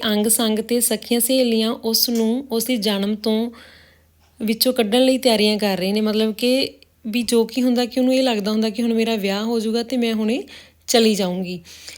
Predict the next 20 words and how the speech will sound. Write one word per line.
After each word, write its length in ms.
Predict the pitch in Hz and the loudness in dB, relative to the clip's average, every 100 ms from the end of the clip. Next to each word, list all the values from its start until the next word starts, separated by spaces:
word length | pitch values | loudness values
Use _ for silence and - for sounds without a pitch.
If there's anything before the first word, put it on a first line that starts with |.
| - | -4
ਸੋ 240 | - 277 | 2 4
ਰੋਂਦੀ 440 | 262 233 233 240 254 | 6 4 4 2 2
ਕਰਲਾਉਂਦੀ 800 | 262 247 233 214 214 226 233 226 | 2 2 2 2 0 0 0 0
ਜੀਤੋ 420 | 214 214 214 226 | 0 -2 0 0
ਨੂੰ 140 | 233 | 0
ਚੁੱਪ 320 | 233 226 226 | 0 -2 -4
ਕਰਾ 240 | - 220 214 | -4 -2 0
ਕੇ 120 | 226 | 0
ਆਨੰਦ 340 | 226 202 190 | 0 2 -2
ਕਾਰਜ 320 | 185 202 196 202 | -2 -2 -2 -2
ਲਈ 140 | 226 | -4
ਬਿਠਾ 340 | 220 - 247 | -4 -4 -2
ਦਿੱਤਾ 300 | 220 202 196 | -2 -4 -6
ਜਾਂਦਾ 300 | 180 175 170 | -6 -6 -6
ਹੈ। 60 | 180 | -6
ਆਨੰਦ 280 | 196 190 190 | -4 -4 -4
ਕਾਰਜ 360 | 202 196 190 | -4 -4 -4
ਵੀ 120 | 196 214 | -4 -6
ਇੱਕ 240 | - - | -8 -6
ਸਾਡੀ 500 | - 196 175 185 196 | -4 -4 -6 -8 -10